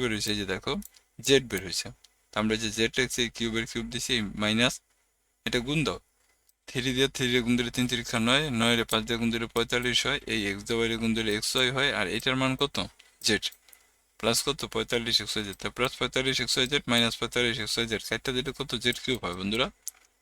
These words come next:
তাই যে দেখো, আমাদের দেখাইতে বলছে কি? জেড কিউব। আমরা বলতে পারি যে লেফট সাইড সমান সমান রাইট সাইড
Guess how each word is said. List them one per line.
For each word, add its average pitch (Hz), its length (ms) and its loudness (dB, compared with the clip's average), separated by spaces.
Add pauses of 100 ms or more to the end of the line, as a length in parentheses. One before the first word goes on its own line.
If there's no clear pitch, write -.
(420)
তাই 127 180 2
যে 156 120 -10
দেখো, 120 220 2
আমাদের 120 200 4 (100)
দেখাইতে 113 360 2
বলছে 117 260 -2
কি? 123 140 -2
জেড 117 200 4
কিউব। 92 180 -4 (760)
আমরা 113 220 0
বলতে 127 160 0
পারি 123 180 0
যে 107 100 2
লেফট 113 200 0
সাইড 123 160 2
সমান 117 200 0
সমান 117 220 -4
রাইট 110 160 0
সাইড 123 100 -2